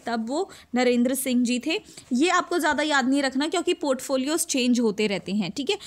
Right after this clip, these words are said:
अभी ये नरेंद्र सिंह जी हो भी सकते हैं और इनका पोर्टफोलियो चेंज भी हो सकता है, तो you need not to remember this, but ये ज़रूर याद रखना है कि एग्रीकल्चर मिनिस्ट्री ने कृषि मेघ,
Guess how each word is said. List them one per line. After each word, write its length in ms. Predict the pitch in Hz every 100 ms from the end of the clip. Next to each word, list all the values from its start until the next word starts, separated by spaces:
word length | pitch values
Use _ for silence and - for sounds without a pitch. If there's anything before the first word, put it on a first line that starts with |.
| - -
अभी 180 | 240 285
ये 60 |
नरेंद्र 380 | 277 269 269 294
सिंह 200 | - 277
जी 100 | 277
हो 180 | 269 247
भी 120 | 269
सकते 360 | 285 269 277 294
हैं 120 | 330
और 220 | - 247
इनका 200 | 240 254
पोर्टफोलियो 420 | 247 233 247 247
चेंज 280 | - 285 254
भी 100 | 247
हो 80 | 240
सकता 260 | 214 208
है, 40 | 247
तो 80 | 339
you 200 | 330 311
need 180 | 311 285
not 220 | 302 302
to 100 | 302
remember 380 | 233 214 233 233
this, 180 | 403 -
but 100 | 320 - - - -
ये 240 | 220 349
ज़रूर 360 | 330 320 302 285
याद 280 | 247 226 220
रखना 280 | 226 220 214
है 160 | 262
कि 220 | 269 - -
एग्रीकल्चर 680 | 220 - 302 302 285 285 302
मिनिस्ट्री 520 | 254 220 220 247 233
ने 120 | 285
कृषि 460 | - 240 247 285 240
मेघ, 260 | 233 262